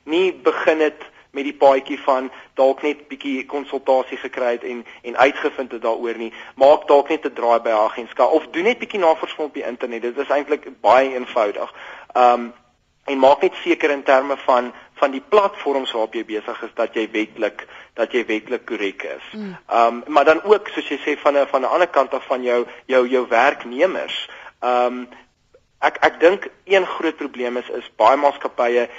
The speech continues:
Speaker 1: het nie 'n sosiale media beleid nie of 'n online beleid nie. Ehm, so, so werknemers,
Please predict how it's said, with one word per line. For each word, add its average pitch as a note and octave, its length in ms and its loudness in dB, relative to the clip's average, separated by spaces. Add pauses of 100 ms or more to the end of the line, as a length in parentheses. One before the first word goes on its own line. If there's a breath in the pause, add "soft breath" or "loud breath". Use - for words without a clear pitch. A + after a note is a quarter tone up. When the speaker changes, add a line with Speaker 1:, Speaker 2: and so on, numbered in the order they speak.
(180 loud breath)
Speaker 1:
het A#2+ 220 -10
nie D3+ 200 -2
'n D3+ 80 -2
sosiale F#2+ 480 -2
media F#2 340 -8
beleid E2 380 -12
nie D#2 160 -18
of - 180 -4
'n A#2+ 160 2
online G#2+ 540 0
beleid E2 400 -8
nie. - 160 -20 (360 loud breath)
Ehm, A2+ 260 4 (600)
so, C#3+ 300 4
so D3 220 0
werknemers, C#3+ 760 2